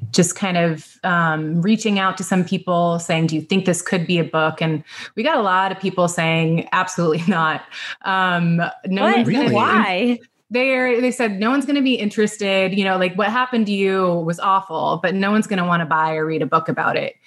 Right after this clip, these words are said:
Speaker 1: Um, or it's already been covered too much by the media that,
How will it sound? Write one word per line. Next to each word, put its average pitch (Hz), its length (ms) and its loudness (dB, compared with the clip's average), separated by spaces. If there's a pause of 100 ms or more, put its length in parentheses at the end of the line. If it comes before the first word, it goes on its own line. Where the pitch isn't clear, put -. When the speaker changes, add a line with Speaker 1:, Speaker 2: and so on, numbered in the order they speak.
(180)
Speaker 1:
Um, 170 340 0
or 196 160 2
it's 190 140 -4
already 202 340 2
been 180 160 -2
covered 175 340 2
too 175 140 -4
much 160 200 -2
by 160 120 0
the 160 80 0
media 156 580 0 (340)
that, 156 680 -2